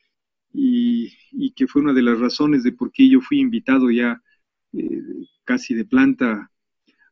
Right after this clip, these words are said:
a la, a la universidad. Eh, eh, cuando yo fui, empezamos a impulsar ese tema por invitación de Alfonso Troya, eh, y claro, y eso un poco era toda la experiencia que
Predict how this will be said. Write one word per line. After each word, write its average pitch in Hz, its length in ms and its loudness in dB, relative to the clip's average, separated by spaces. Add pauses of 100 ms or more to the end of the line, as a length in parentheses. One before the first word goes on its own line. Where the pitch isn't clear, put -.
(100)
a 110 160 -8
la, 98 180 -6
a 110 40 -4
la 110 100 -2
universidad. 117 760 0 (460)
Eh, - 240 -10
eh, 110 840 -2 (600)
cuando 120 320 -4
yo 127 180 6
fui, 151 280 6
empezamos 143 640 0
a 120 40 -2
impulsar 117 520 -4
ese 135 160 -4
tema 196 260 0
por 120 140 -2
invitación 120 440 -2
de 127 60 0
Alfonso 127 420 -4
Troya, 190 360 2 (480)
eh, - 200 -6 (200)
y - 40 -4
claro, 139 260 4
y 123 80 6
eso 131 220 2
un 127 80 -2
poco 135 320 2
era 135 260 6
toda 135 260 4
la 120 200 0
experiencia 131 680 -2
que 107 260 -12